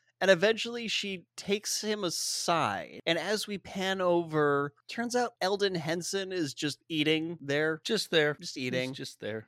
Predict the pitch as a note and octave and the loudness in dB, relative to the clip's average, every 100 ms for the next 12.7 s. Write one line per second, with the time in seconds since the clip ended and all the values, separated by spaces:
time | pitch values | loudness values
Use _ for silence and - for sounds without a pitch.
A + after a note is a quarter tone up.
0 | - F3+ A#3 - C4+ B3+ B3 A#3+ A3 F3 | -4 2 2 2 0 0 0 2 2 2
1 | F3 F#3 E3+ E3+ D#3 - D#3 D#3 D#3+ D3 | 2 0 4 4 4 2 2 4 2 -2
2 | C3 C#3 C3+ B2+ - D#3 D#3+ D#3+ E3+ D#3 | 2 4 4 2 -2 2 2 2 0 0
3 | C3 C#3+ D3+ D#3 D#3+ E3 C#3+ C3+ C#3 D3 | -4 2 2 4 4 2 0 4 6 4
4 | - C#3 C#3+ C#3+ C#3+ - _ _ C#3+ B2+ | -2 -2 2 2 0 -4 _ _ -6 -6
5 | - - - C3 C#3+ F#3 F#3 G#3 A#3 A#3 | -6 -8 -4 -2 0 0 -2 -2 -2 -4
6 | A#3+ F#3+ F3+ F#3 D3+ D3+ F3+ - G3 F#3 | -6 -6 0 2 6 6 4 0 -2 -2
7 | - G3 F#3 G#3 F#3+ - G#3 G3+ G#3 A3+ | -2 -4 -4 -6 -6 -2 2 2 2 0
8 | G#3 G#3+ G#3+ G#3+ - G#3 F3+ _ - - | -2 -2 -2 -2 -2 -10 -10 _ -14 -14
9 | _ - G#3 F#3 D#3+ D#3 - - C4 C#4+ | _ 6 8 10 8 2 -2 2 4 6
10 | F3 B2+ A2+ A2 A2+ G#2+ G#2+ G#2+ G#2+ A2 | 8 6 6 0 -2 -2 0 4 4 0
11 | - A#2+ F#2+ A2 A2+ A#2 C3+ D3+ - B2 | -2 -2 0 -6 -4 -4 -2 -2 -2 -2
12 | G#2 G2 - - F2+ - - | -2 -4 -8 -8 -10 -10 -20